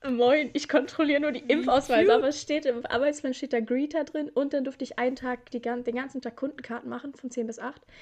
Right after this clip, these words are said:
Speaker 1: Das heißt, immer Leute ansprechen, "Hallo, haben Sie schon unsere Kundenkarte?" "Nein, hätten Sie Interesse?" Und das halt den ganzen Tag. Und
Speaker 2: Mhm.
Speaker 1: das hieß,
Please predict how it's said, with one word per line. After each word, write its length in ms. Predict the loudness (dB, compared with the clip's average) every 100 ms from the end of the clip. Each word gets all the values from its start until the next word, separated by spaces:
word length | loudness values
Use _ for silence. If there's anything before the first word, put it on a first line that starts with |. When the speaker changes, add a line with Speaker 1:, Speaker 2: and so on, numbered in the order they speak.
| -20 -14
Speaker 1:
Das 60 | -8 -6
heißt, 60 |
immer 180 | -2 0
Leute 300 | 2 2 0
ansprechen, 560 | -4 -4 -2 -2 -2 -6 -10 -6
"Hallo, 140 | 0 0
haben 140 | 0
Sie 80 | -4
schon 180 | -4 -4
unsere 240 | -2 -2
Kundenkarte?" 500 | -2 -2 -2 -6 -2
"Nein, 280 | 0 0 -2
hätten 200 | -4 -2
Sie 100 | -2
Interesse?" 520 | -2 -2 -2 0 -2 -2 _ -20 -20 -20 _ _ _ -6
Und 120 | -2
das 160 | -2 -2
halt 160 | -4 -4
den 80 |
ganzen 240 | -6 -8 -8
Tag. 320 | -8 -8 -12 _ _ -20 -20 _ _ _ _ _ 6
Und 460 | 8 8 4 -4
Speaker 2:
Mhm. 200 | -4 -2 2
Speaker 1:
das 260 | 0 0
hieß, 560 | -4 -2 -2 -6 -16